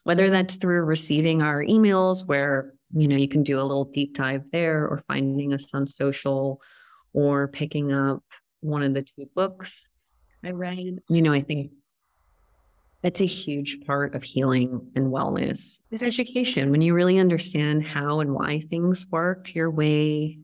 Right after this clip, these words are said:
more motivated to make those changes. So more education, and then, you know, we won't be putting out a lot, but the things that we do, we will be putting out over the next few years.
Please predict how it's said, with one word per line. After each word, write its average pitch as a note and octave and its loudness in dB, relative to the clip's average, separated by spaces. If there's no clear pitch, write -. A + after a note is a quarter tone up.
more C#3+ -2
motivated B2+ -8
to B2+ -2
make B2+ -2
those B2+ -4
changes. - -4
So G3+ 0
more A#3 6
education, F#3+ 2
and E3+ 4
then, E3 4
you G#3+ 4
know, F3 4
we F#3 2
won't A3 2
be A3 2
putting G3+ 2
out E3 2
a D3+ 0
lot, D3 0
but D3+ 0
the E3+ 0
things E3+ -4
that - -6
we D#3 2
do, D3+ -4
we D3+ 0
will D3 2
be D3+ 0
putting D3+ -6
out C#3+ -2
over C#3+ -4
the D3 -2
next C#3 -2
few D#3 -4
years. C#3 -6